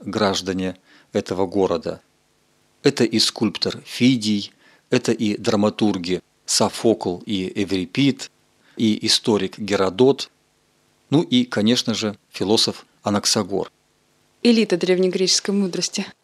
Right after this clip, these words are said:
Speaker 1: Да, совершенно верно. Это была действительно элита, оставившая огромный след. До сих пор мы восхищаемся драмами Софокла, статуями Фидия,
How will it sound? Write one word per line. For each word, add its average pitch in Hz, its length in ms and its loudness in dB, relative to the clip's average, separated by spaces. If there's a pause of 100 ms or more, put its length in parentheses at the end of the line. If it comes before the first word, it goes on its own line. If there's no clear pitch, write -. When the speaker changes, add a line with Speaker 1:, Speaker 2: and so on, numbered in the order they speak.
(100)
Speaker 1:
Да, 156 280 0
совершенно 202 420 0
верно. 170 420 0 (400)
Это 131 220 -6
была 156 180 6
действительно 135 420 0
элита, 117 600 -2 (120)
оставившая 113 720 -2 (160)
огромный 104 560 4
след. 117 460 0 (320)
До 95 240 -2
сих - 260 -6
пор 123 220 0
мы 95 160 -2
восхищаемся 95 880 -2 (340)
драмами 90 680 0 (100)
Софокла, 104 800 0 (220)
статуями 90 600 -4
Фидия, 104 600 -2